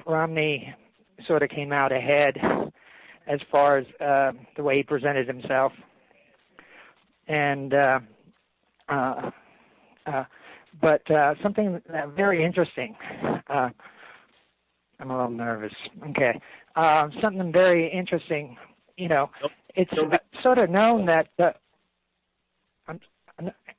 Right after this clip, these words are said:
Speaker 1: can't hear you.
Speaker 2: Just say, "Do not be nervous." It's just you and me talking. I mean, honestly, I think the, the other three people who were talking called in, and now they've gone off to dinner. <laughs> So it's just you and me.
Speaker 1: That's all right. Okay. Um,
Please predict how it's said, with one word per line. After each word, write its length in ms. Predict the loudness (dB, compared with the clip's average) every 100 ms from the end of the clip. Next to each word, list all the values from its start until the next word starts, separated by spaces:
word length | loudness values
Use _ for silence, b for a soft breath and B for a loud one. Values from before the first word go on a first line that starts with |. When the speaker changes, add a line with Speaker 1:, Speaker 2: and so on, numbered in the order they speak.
| _ -2
Speaker 1:
can't 180 | -2
hear 200 | 0 -2
you. 840 | -2 -6 _ _ _ -12 -10 -10 -12 _ _ _ -14
Speaker 2:
Just 160 | -4 -2
say, 260 | 2 0 0 _ -20 -20 -16 -10
"Do 180 | 0 0
not 220 | 0 -10 -14 _ -16
be 100 | -16
nervous." 540 | -16 _ -14 -14 -6
It's 180 | -4 -2
just 220 | -2 -2
you 140 | 2 2
and 80 | 2
me 100 | 0
talking. 520 | 0 0 -2 -4 -8 _ -4
I 60 | 0
mean, 180 | 0 2
honestly, 440 | 2 0 2 2
I 80 | 2
think 360 | 0 -2 -6 -12 B B
the, 220 | 2 2 4
the 140 | 2
other 120 | 4 2
three 140 | 0 0
people 340 | 2 0 0
who 60 | 0
were 80 | 2
talking 520 | 2 0 0 -6 -2
called 260 | -2 2
in, 140 | 2 2
and 80 | 2
now 160 | 2
they've 200 | 2 0
gone 220 | 0 0
off 200 | 0 -2
to 120 | -2 -2
dinner. 400 | 2 2 2 -4
<laughs> 40 |
So 160 | -2 -2 0
it's 200 | -2 -2
just 260 | 0 0 0
you 140 | -2
and 100 | 0
me. 260 | 0 -2 -4 B B B B B _
Speaker 1:
That's 160 | -2 2
all 60 | 4
right. 220 | 2 0 -10 B B B
Okay. 400 | -4 2 4 4
Um, 440 | 4 4 2 0